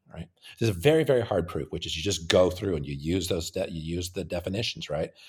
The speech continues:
You do it in code, it's gonna be terrible, especially if it's imperative code, right? Like for loops and stuff, like, oh my God,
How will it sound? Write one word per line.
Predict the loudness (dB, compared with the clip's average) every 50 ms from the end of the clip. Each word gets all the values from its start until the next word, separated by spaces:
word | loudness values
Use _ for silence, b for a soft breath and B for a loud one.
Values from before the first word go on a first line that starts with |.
| B B B B B B B _ _ -18 _ -2
You | 4
do | 4 4
it | 4
in | 2 -2
code, | 0 2 4 4 4 2
it's | 0 -2
gonna | -4 -4 -4
be | -4 -4
terrible, | -4 -2 0 0 0 0 -2
especially | -6 -6 -6 -6 -6 -6
if | -8
it's | -8 -10
imperative | -10 -8 -4 -4 -4 -4 -4 -6 -10
code, | -6 -4 -4 -4 -4
right? | -6 -8 -10 -10 -10
Like | -12 -12 -14 -12 -4
for | -2 0 0 0
loops | -2 -4 -6 -6
and | -8 -6
stuff, | -8 -6 -8 -8 -8 -10 -10
like, | -12 -12 _ _ -6 -4
oh | -2 -2 -4
my | -6 -8
God, | -10 -10 -8 -8 -10